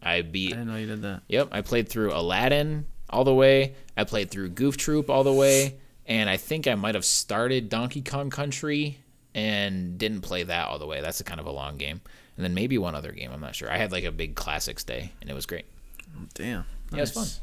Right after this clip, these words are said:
Speaker 1: It was fun. Stuff like that makes me, when I think about that day, I, like, wanna come back to streaming and stuff sometimes, but
Speaker 2: Mm-hmm.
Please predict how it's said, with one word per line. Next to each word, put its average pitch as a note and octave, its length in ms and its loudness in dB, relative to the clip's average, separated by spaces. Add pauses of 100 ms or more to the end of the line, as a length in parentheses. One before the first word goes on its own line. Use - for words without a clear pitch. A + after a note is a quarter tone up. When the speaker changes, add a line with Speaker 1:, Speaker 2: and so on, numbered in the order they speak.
(120)
Speaker 1:
It F#3+ 40 -6
was E3 80 -6
fun. F3 240 -6 (200)
Stuff D3+ 180 0
like C#3+ 100 0
that C3 220 6
makes A2 260 -2
me, A2 80 -2
when A2 140 0
I A2 60 0
think B2 140 -2
about G#2+ 180 0
that F#2+ 180 -2
day, D2 200 -4
I, D2+ 100 -4
like, C#2+ 200 -6
wanna F2 160 -6
come - 140 -8
back C2 140 -6
to - 80 -10
streaming C#2 340 -6
and C2+ 100 -10
stuff - 160 -8
sometimes, - 560 -10
but - 220 -12 (280)
Speaker 2:
Mm-hmm. A2+ 340 -2